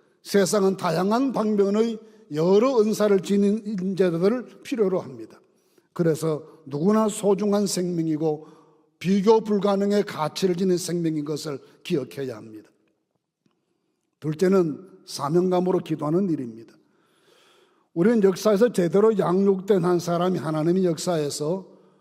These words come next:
얼마나 큰 기여를 했는지를 잘 기억합니다. 사무엘의 어머니 한나는 기도 끝에 얻은 소중한 아들 사무엘을 하나님의 성소에서 자라게 했습니다.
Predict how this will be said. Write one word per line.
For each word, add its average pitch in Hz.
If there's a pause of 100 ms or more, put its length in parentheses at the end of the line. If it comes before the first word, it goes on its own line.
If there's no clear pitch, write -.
(240)
얼마나 190
큰 220
기여를 175
했는지를 165
잘 143
기억합니다. 147 (1160)
사무엘의 170
어머니 170
한나는 156 (840)
기도 208
끝에 190
얻은 185
소중한 170
아들 170 (360)
사무엘을 151 (600)
하나님의 180
성소에서 202
자라게 135
했습니다. 123